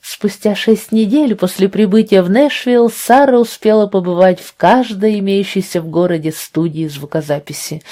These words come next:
по меньшей мере дважды. С раннего утра девушка добиралась на такси до центральной части города,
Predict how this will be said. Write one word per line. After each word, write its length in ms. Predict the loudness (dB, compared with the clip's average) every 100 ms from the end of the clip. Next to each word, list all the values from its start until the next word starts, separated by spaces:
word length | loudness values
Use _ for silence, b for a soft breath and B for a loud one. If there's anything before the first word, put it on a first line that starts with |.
| B B
по 140 | -2
меньшей 500 | 0 0 -4 -6 -6
мере 300 | -2 -2 -2
дважды. 640 | -6 -8 -8 -8 -12 -14 -14 _ _ B B B B B B
С 180 | -10 0
раннего 500 | 2 2 0 -2 2
утра 400 | 0 2 2 2
девушка 480 | 2 0 0 -2 -2
добиралась 580 | 2 4 4 4 0
на 120 | -6 -2
такси 440 | -2 -2 -4 -2
до 160 | 0 -2
центральной 640 | -2 -4 0 0 0 -4
части 340 | -4 -4 -4
города, 580 | -4 -2 -2 -4 -8 -10